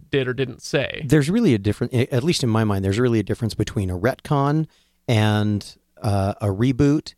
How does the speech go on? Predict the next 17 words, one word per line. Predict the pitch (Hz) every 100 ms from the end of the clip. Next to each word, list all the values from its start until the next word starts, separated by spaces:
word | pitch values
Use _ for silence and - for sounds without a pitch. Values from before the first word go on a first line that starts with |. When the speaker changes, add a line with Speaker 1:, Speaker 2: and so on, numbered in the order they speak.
| _
Speaker 2:
and, | 113 110 107 107 -
uh, | - 101 101
flipping | - 143 120
the | 104
bird | 95 101 101 101 -
at | 101
the | 113
entire | 98 - 95
fan | 90 104 92
base | 87 87 - - _ _ _ _ _
of | 107 101
a |
particular | 95 95 95 101
area. | 110 98 98 98
And | -
it | 107
feels, | - - 123 101